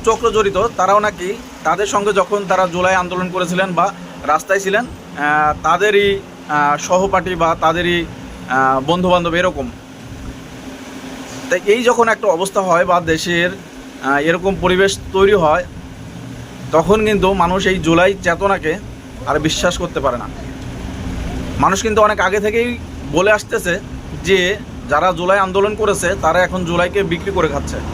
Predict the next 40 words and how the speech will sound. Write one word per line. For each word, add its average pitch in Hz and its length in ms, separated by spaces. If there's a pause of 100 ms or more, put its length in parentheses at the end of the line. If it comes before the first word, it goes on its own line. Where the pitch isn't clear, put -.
(600)
জুলাই 185 240
চেতনাকে 214 440
বিক্রি 208 260
করে 226 200
খাচ্ছে। 170 260 (680)
আরে 190 120
ভাই, 220 160
গত, 208 200
আহ, 175 480
এক 196 220
বছরের 233 360
ব্যবধানে 208 460
আপনারা 190 320
যা 190 240
করেছেন 180 400
আর 170 220
যা, 160 80
আহ, 185 220 (1700)
মানে, 165 220
সামনে 190 340
এসেছে, 226 340
বাস্তব - 320
হয়েছে, 208 340 (680)
সেটা 208 140
তো 226 120
এসেছে, 214 400 (180)
আর 170 120 (100)
অনেক 208 300
কিছু 208 200
এখনও 202 300
বাস্তব 185 320 (100)
হয়নি। 196 240 (180)
সেগুলো 196 260
যদি - 120
সামনে 180 260
আসে, 180 200
তাহলে 175 200
কি 196 80
আপনি 180 160
আর 185 120